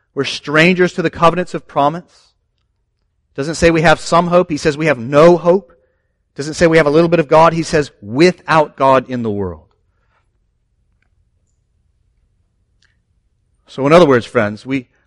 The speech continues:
I think it's important to really recognize and admit we don't tend to think of ourselves in this way apart from Christ. Most people think that maybe they're not as good as they could be, but they're not this. They're not this bad. Some people,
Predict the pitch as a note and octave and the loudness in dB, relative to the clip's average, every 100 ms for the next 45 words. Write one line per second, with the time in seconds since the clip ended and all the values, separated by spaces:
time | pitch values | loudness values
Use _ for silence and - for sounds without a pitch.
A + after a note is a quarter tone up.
0 | _ A#2 D3 D#3 B2+ - E3+ C#3+ D3 C3 | _ -10 -6 -6 -6 0 2 2 -2 -2
1 | E3 C#3+ B2+ F3+ F3 B2+ A2+ G#2 G#2+ B2 | 0 0 2 2 2 -6 -4 -4 -6 -10
2 | A2+ A#2 F3 G#2+ B2 D3+ E3+ E3 _ F3+ | -12 -4 -2 -2 -4 -6 -6 -6 _ -8
3 | E3+ C#3+ B2 - E3 B2+ A2+ - A#2+ A2 | -8 -8 -10 -10 -10 -6 -6 -6 -6 -6
4 | G#2 G#2+ G2+ F#2 E2+ - _ _ _ _ | -6 -10 -10 -14 -18 -20 _ _ _ _
5 | _ G#2 A2 F#2+ - F2+ E2+ E2 _ _ | _ -12 -8 -8 -10 -20 -20 -20 _ _
6 | _ _ _ _ _ _ _ _ _ _ | _ _ _ _ _ _ _ _ _ _
7 | _ _ _ B2 F3 - F#3 F3+ F3 F#3 | _ _ _ 2 2 2 -2 -2 -4 -4
8 | E3+ D#3+ G3+ C4 G#3+ G3+ G3 F3+ D3 F3+ | 0 0 2 4 4 4 2 0 -2 -2
9 | D#3 B2+ C3 - A3+ G#3+ A2 F#2+ E2 - | -2 -2 -6 -4 2 2 0 -14 -14 -20
10 | _ _ - D4 A3 B2+ _ A#2 F3+ - | _ _ -8 -4 -4 -6 _ -4 -2 -2
11 | - B3+ G3+ D#2+ F2+ D#3 G3+ - - - | -4 -2 -2 -4 -6 0 0 -2 -16 -20
12 | - _ _ _ _ _ _ _ _ _ | -20 _ _ _ _ _ _ _ _ _
13 | _ _ _ _ - G3 A3 G3 G3+ | _ _ _ _ 0 0 2 2 2